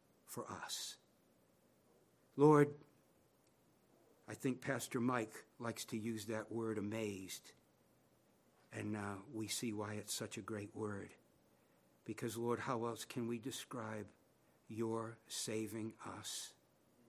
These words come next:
Lord, when we know where we ought to be going,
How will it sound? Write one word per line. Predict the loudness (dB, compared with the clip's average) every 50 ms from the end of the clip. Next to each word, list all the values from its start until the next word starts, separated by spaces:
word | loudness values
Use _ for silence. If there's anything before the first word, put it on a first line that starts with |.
| -20 -20 -20 -20 -20 -8
Lord, | -4 0 0 2 2 0 0 -2 -4 -8 -16 -20 -20 -20 -20 -20 -20 -20 -20 -20 _ -20 -20 -20 -4
when | 0 2 2 4 6
we | 6 6 8 8 8
know | 6 6 6 6 8 10 10 10 10 8 4 2 0 -6 -12 -10 0
where | 2 4 4 4
we | 6 6 6 4 4
ought | 4 2 0 0 -2 -4
to | -6 -6
be | -2 -2 -2
going, | 0 0 0 0 0 -2 -6 -8 -8 -12